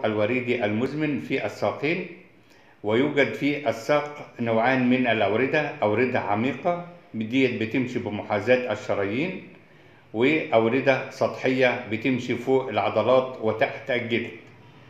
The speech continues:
وتحتوي على صمامات أحادية الاتجاه، يعني بتسمح للدم إن هو يسير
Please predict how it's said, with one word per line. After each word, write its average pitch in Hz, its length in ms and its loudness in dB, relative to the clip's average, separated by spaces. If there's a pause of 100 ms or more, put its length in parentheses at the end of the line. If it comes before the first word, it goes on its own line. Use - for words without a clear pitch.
(320)
وتحتوي 123 720 4
على 151 460 2 (180)
صمامات 123 840 0 (440)
أحادية 123 560 2
الاتجاه، 113 600 0 (680)
يعني 156 400 0 (100)
بتسمح 139 460 0
للدم 120 400 0 (160)
إن 110 160 0
هو 135 340 4
يسير 151 640 2